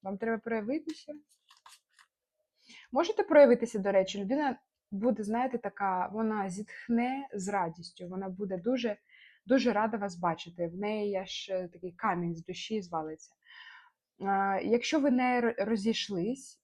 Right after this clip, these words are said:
то у вас можуть бути якісь проблемки такі, да, якісь печалі в відносинах,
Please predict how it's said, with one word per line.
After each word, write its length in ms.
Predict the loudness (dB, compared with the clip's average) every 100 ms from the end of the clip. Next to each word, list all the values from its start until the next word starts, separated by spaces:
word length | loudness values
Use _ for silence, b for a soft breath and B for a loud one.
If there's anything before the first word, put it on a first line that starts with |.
| _
то 140 | -2
у 100 | 0
вас 260 | 0 0 0
можуть 300 | -2 0 -2
бути 520 | -2 -2 0 -2 -4 _ _
якісь 680 | -10 -10 0 0 0 -6 -18 _
проблемки 720 | -4 -2 0 0 0 -4 -8
такі, 280 | -10 -10 -8
да, 200 | -4 0
якісь 520 | 0 -2 -8 -8 -12 -8
печалі 640 | -10 -6 -4 -2 -2 -2
в 100 | -6
відносинах, 680 | -6 -6 -6 -6 -8 -10 -10